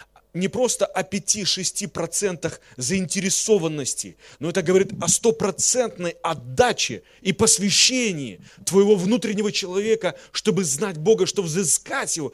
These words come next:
чтобы пережить Его. Знаешь, это не жизнь, это не, не просто такое пожелание чуть-чуть Его узнать, о Нём услышать, отмахнуться и пошёл, и занимаешься своими делами. Но это неутолимая жажда внутреннего человека, чтобы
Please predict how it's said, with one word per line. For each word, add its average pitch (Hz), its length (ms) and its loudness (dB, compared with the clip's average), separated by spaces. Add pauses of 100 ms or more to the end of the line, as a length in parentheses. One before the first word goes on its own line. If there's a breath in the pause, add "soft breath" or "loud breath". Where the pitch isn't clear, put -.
(160 loud breath)
чтобы - 240 -4
пережить 196 600 -4
Его. 95 320 -14 (1300)
Знаешь, 175 300 -4
это 220 200 -2
не 214 160 -2
жизнь, 175 440 -6 (160 soft breath)
это 185 260 -6
не, 190 200 -8
не 185 200 -8
просто 220 320 -2
такое 185 200 0
пожелание 185 840 -2 (160 soft breath)
чуть-чуть - 480 0
Его 131 260 -4
узнать, 151 560 -6
о 113 120 -8
Нём 143 240 -4
услышать, 147 640 -6 (140)
отмахнуться 156 600 -6
и 131 60 -8
пошёл, 135 340 -8
и 123 40 -8
занимаешься 120 600 -12 (180 loud breath)
своими 127 280 -10
делами. 135 300 -6
Но 160 100 -2
это 180 160 -6 (180 loud breath)
неутолимая 196 800 -2
жажда 156 540 -6 (180 loud breath)
внутреннего 185 600 0
человека, 170 520 -4
чтобы 160 400 -4